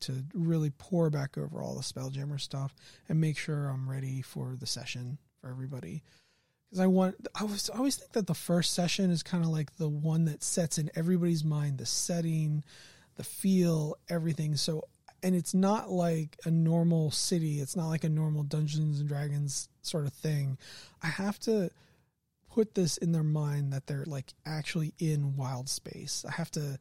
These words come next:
make sure that they understand the dangers and, and the wonder and all of the different things, the technology, the, the spells, and how kind of technology and spells work together,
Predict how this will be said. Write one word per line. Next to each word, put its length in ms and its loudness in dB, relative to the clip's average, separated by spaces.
make 220 -4
sure 160 2
that 100 2
they 160 4
understand 420 0
the 80 -2
dangers 840 0
and, 320 -16
and 120 -2
the 60 2
wonder 800 2
and 260 -8
all 220 6
of 120 2
the 80 2
different 340 -2
things, 280 -6
the 80 -8
technology, 1120 -6
the, 100 -10
the 80 -10
spells, 840 -6
and 100 -6
how 200 0
kind 240 0
of 60 0
technology 500 -4
and 100 -2
spells 360 -4
work 180 -6
together, 600 -6